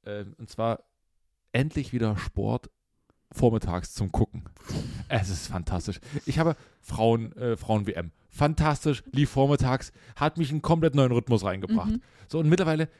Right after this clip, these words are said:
Speaker 1: merke ich, dass Sport vormittags gucken, ich bin Freiberufler, was will man sagen? Es ist so. Man muss,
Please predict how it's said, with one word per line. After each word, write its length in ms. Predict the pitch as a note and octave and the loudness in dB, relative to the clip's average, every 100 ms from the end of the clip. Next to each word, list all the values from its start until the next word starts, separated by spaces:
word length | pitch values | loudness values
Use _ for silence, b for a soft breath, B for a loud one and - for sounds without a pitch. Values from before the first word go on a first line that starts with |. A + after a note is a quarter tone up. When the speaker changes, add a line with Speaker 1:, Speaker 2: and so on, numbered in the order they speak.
| b _ | b _
Speaker 1:
merke 320 | A#2 C3+ D#3+ | 0 0 0
ich, 80 | E3+ | 0
dass 180 | B2 - | -2 -2
Sport 420 | - - D#3+ - | -8 2 4 4
vormittags 580 | - F#3+ G3 A2 A2+ - | 2 2 2 0 0 0
gucken, 400 | D3 - G3 G#3 B B F#2+ _ - | 0 0 -4 -10 B B -20 _ -10
ich 120 | - | -6
bin 160 | G#2+ F#2+ | -2 -4
Freiberufler, 520 | - - - D#2 - | -6 -12 -10 -10 -6
was 160 | G#2+ G2 | -6 -6
will 120 | G#2+ | -6
man 160 | F2 D#2 | -8 -8
sagen? 200 | B1+ F#2 | -10 -10
Es 100 | - | -8
ist 200 | A#2+ - | -6 -6
so. 220 | F2+ E2+ F2 | -8 -4 0
Man 120 | A2+ | 4
muss, 160 | B2+ | 4